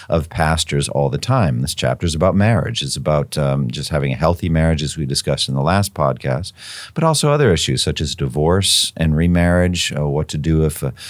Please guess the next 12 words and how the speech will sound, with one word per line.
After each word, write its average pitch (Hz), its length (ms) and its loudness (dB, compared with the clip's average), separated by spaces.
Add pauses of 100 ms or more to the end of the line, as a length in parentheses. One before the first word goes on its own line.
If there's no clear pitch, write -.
(140)
an 71 120 0
unbeliever, 87 880 4
uh, 85 260 4
leaves, 90 680 2
uh, 69 380 -4
if 69 200 -6
he 73 120 -4
wants 65 320 -4
to - 100 -4
stay, 92 380 4
then 87 260 4
what, 90 340 4